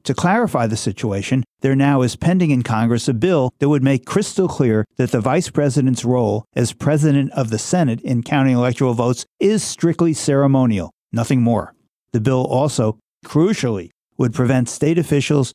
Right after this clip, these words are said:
from submitting electoral college votes that do not reflect the popular vote in that state. The proposed legislation is hardly a panacea for the ills of our voting processes.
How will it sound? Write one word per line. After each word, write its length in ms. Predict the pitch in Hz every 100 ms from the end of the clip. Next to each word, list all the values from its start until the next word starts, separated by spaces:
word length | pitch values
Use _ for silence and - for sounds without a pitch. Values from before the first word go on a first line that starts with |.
| -
from 200 | 139 120
submitting 460 | 143 117 131 127
electoral 460 | 101 117 139 - 160
college 440 | 147 131 127 127
votes 420 | 104 120 98 - -
that 180 | - 110
do 140 | 123 107
not 320 | 113 147 170
reflect 460 | 123 - 117 110 _
the 80 | 127
popular 500 | 104 117 113 123 123
vote 280 | 110 107 110
in 220 | 113 110
that 220 | 104 104
state. 420 | - - 120 87 _ _ _ _ _ _
The 80 | -
proposed 420 | 147 180 196 175
legislation 640 | 147 135 123 131 110 107 139
is 160 | 139
hardly 380 | - 123 123 127
a 80 | 113
panacea 680 | - 120 113 - 185 151 113 _
for 160 | - 120
the 220 | 131 147
ills 340 | 151 147 127
of 100 | 139
our 420 | 156 131 127 131
voting 400 | 135 120 120 117
processes. 800 | 113 120 123 120 104 - 95 -